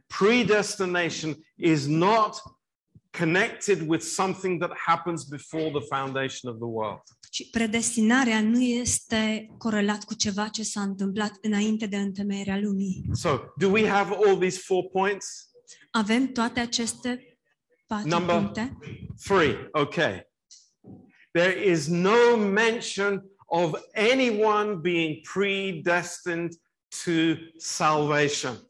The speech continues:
Speaker 2: Nu există nicio menționare a faptului că vreo anumită persoană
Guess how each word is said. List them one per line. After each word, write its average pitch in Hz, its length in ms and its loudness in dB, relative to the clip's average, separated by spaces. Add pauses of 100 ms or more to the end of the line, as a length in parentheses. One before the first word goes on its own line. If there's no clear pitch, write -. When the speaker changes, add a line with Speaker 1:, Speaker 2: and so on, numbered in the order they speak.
(200)
Speaker 2:
Nu 226 180 2
există 247 580 0
nicio 240 400 0 (100)
menționare 214 960 2
a 202 140 -6
faptului 220 340 0
că 220 120 -2
vreo 202 180 2
anumită 208 440 2
persoană 226 760 0